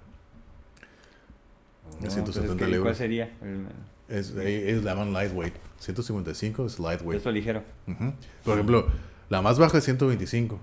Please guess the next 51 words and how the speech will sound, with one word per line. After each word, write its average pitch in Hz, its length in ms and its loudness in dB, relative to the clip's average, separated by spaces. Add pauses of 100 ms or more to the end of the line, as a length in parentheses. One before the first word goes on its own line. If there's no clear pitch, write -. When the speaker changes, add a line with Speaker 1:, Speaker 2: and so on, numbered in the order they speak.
Speaker 2:
que 87 80 -6
es - 100 -8
el 87 100 0
peso 87 240 -6
mosca, 90 420 -4
en, 85 200 -6
en 87 180 -6
hombres. 98 400 -4 (260)
Speaker 1:
Sí, 113 260 -4
Speaker 2:
Sí, - 80 0
Speaker 1:
no, - 200 2
pues 98 200 0
Speaker 2:
peso 95 120 0
Speaker 1:
eso, 101 140 2
Speaker 2:
mosca. 104 200 2
Speaker 1:
sí 165 60 6
los 165 160 6
he 160 80 2
visto 165 240 2
que 143 80 0
están 139 220 2
bien 160 140 2
chiquitos. 156 440 -6
Speaker 2:
Sí, 113 400 2 (220)
y - 20 -10
luego 107 140 2
está 117 200 2
ciento 120 260 2
treinta 101 260 0
y 82 40 0
cinco, 117 220 0
que 104 80 0
es 90 140 -2
bantamweight 101 640 2
o 82 60 -6
peso - 280 -6
gallo. 90 300 0 (240)
Speaker 1:
Eh. 95 340 -2
Speaker 2:
Y - 20 -4
luego 90 100 0
está 98 140 0
ciento 98 220 -2
cuarenta 101 260 0
y 82 40 0
cinco, 101 280 -2
que - 100 0
es - 120 -2
featherweight 110 580 2
o 85 80 -4
peso 87 240 -8
pluma. 127 380 -2